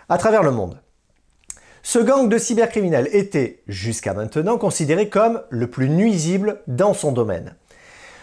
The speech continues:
Pour que vous compreniez, à la base, Lockbit est un fournisseur de services de logiciels rançonneurs, ou si vous préférez, de logiciels malveillants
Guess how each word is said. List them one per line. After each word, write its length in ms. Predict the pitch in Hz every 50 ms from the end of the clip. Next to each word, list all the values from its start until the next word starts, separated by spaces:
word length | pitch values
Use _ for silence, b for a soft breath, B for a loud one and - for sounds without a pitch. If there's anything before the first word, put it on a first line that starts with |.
| B B B
Pour 180 | - 285 277 -
que 80 | 254
vous 100 | 214 196
compreniez, 540 | 190 269 285 226 - 196 170 156 143 156 - -
à 100 | 185 202
la 100 | 202 165
base, 300 | 135 160 214 247 226 170
Lockbit 440 | 165 180 196 165 143 175 226 240 247 - -
est 200 | 165 - - -
un 100 | 160 156
fournisseur 480 | - - 254 233 190 165 - - 226 190
de 60 | 156
services 540 | - - 170 156 175 226 226 - - - 147
de 120 | 120 139
logiciels 680 | 139 175 233 269 226 170 170 165 - - 240 226 175 -
rançonneurs, 800 | - 131 120 165 196 196 - - 160 143 120 117 104 90 82 - _ _ _ _ -
ou 80 | 107
si 100 | 104 -
vous 80 | 113 101
préférez, 420 | - 113 107 - - 117 117 180 190
de 80 | 151
logiciels 480 | 139 147 147 120 123 117 - 202 190 151
malveillants 720 | 135 147 190 208 180 143 135 143 127 123 147 196 226 B